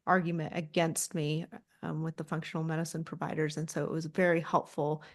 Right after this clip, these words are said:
to have an explanation and say, "All right, this is why this is wrong." And, and you explain it so well in that blog. So I highly encourage anyone who's listening to this to please check it out if you're curious.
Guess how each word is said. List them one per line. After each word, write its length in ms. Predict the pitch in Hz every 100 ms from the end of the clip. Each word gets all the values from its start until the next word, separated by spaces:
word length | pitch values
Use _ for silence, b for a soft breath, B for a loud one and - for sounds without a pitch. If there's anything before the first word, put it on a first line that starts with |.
| _
to 60 | -
have 340 | 160 160 156 -
an 120 | 175
explanation 920 | 143 - - 160 151 151 160 151 151 -
and 160 | 175 151
say, 200 | 151 147
"All 120 | 160
right, 240 | 147 - -
this 200 | 190 190
is 160 | 180 165
why 400 | 170 156 151 156 b b _
this 180 | - 170
is 200 | 175 156
wrong." 440 | 170 151 156 156 -
And, 160 | 185 185 -
and 180 | 185 180
you 180 | 180 160
explain 500 | - - - 208 202
it 120 | -
so 280 | - 190 180
well 540 | 165 175 147 165 151 b b b _
in 140 | 190
that 200 | 165 -
blog. 380 | - 147 156 156
So 160 | 165 160
I 120 | 170
highly 340 | 165 185 180
encourage 420 | 180 170 170 165 - _ -
anyone 340 | 202 202 180
who's 180 | 180 165
listening 320 | 170 165 165
to 120 | 160 151
this 240 | 156 -
to 140 | -
please 380 | 151 - 196 185
check 220 | - 170
it 60 | 156
out 340 | 151 147 - b b b -
if 120 | 190
you're 100 | 175
curious. 680 | 160 - 165 165 147 156 -